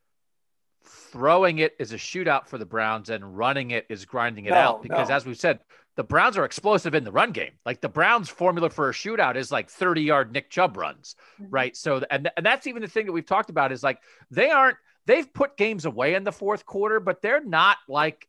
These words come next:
Speaker 1: always, uh, I mean, when their run game's working, it's, it's popping bigger plays than their pass game is,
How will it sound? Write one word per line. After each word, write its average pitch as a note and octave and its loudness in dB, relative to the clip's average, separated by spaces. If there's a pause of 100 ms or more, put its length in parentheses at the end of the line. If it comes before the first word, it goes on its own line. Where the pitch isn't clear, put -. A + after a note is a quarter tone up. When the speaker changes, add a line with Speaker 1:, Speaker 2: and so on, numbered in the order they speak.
(320)
Speaker 1:
always, D3 2
uh, B2 2 (1120)
I - -8
mean, E3+ -2
when F#3+ 0
their C4 6
run A3+ 2
game's F3 -2
working, B2 0
it's, - -8
it's D3+ -4
popping F3 0
bigger F3+ 0
plays F3+ -2
than E3+ -4
their D#3 0
pass G#3+ 0
game G#2+ -8
is, D2+ -14